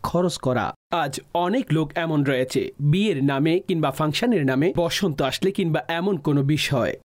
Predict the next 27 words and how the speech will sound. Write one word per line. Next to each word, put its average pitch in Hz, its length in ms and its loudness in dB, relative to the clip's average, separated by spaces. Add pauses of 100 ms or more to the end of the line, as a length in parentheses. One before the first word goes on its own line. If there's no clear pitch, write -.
নিজের 196 200 2
সম্পদ 226 540 -2
খরচ 175 300 -2
করে। 117 280 0
খুশি - 360 0
হয়েছেন, 175 460 0 (360)
আল্লাহর 160 360 -2
সন্তুষ্টি 190 500 0
আদায় 143 180 0
করুন, 151 260 2 (480)
সেই 180 240 0
খুশির 170 520 0
প্রকাশও 165 880 0
মাযআল্লাহ 156 920 2 (380)
সম্পদকে 165 800 -2
নাজায়েজ 160 600 2
কাজে 143 360 2
খরচ 220 320 0
করার 151 280 2
মাধ্যমে 135 600 2
সেই 175 180 0
খুশি - 400 0
প্রকাশ 165 420 -2
করে। 127 340 0 (140)
যতক্ষণ 170 500 0
চাকরি 170 540 -2 (160)
পাননি, 156 600 2